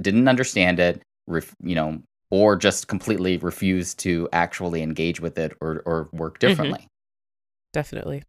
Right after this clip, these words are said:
Speaker 2: All right.
Speaker 1: What do you, I'd actually be interested in, um, because you come from a tech
Speaker 2: Yeah.
Speaker 1: background, what do you even think about when you hear something like digital transformation? I feel like this has been such a buzzword, but, like, what does that, what does that mean to you?
Speaker 2: It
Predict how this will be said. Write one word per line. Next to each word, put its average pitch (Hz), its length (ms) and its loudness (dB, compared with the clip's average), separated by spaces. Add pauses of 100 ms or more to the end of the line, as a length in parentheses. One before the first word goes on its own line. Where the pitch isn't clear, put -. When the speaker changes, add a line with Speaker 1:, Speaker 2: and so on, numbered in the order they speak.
(1160)
Speaker 2:
All 147 100 0
right. - 100 -4 (220)
Speaker 1:
What 156 120 4
do 233 60 2
you, 214 80 6
I'd 139 160 12
actually 190 260 4
be 139 100 4
interested 120 380 2
in, 101 220 2 (260)
um, 107 220 4
because 143 240 0
you 185 120 -2
come 117 360 2
from 127 160 0
a - 40 0
tech - 360 -2
Speaker 2:
Yeah. 147 120 0
Speaker 1:
background, 147 520 2 (400)
what 123 180 4
do 196 60 -2
you 226 160 2
even 113 220 4
think 92 240 0
about 76 280 0
when 78 120 -2
you 78 120 -2
hear 80 400 -4
something 78 280 -6
like 73 180 -4 (100)
digital 80 380 -6
transformation? 73 800 -8
I - 60 -14
feel - 160 -4
like 101 120 -2
this 85 100 -6
has 87 100 -10
been 78 160 -6
such 92 260 0
a 107 60 2 (160)
buzzword, 73 480 -4
but, 82 140 -4
like, 80 140 0
what 104 140 4
does 135 120 2
that, 131 180 6
what 127 80 -2
does 202 80 -6
that 170 120 4
mean 123 160 4
to 90 60 -2
you? 82 220 2
Speaker 2:
It - 120 -2